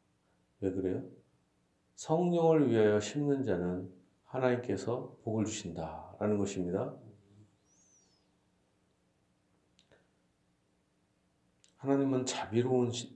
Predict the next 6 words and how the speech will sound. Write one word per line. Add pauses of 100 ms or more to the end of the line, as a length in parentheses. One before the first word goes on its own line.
(120)
분이다
합니다. (680)
너는
재판장을
모독하지
말며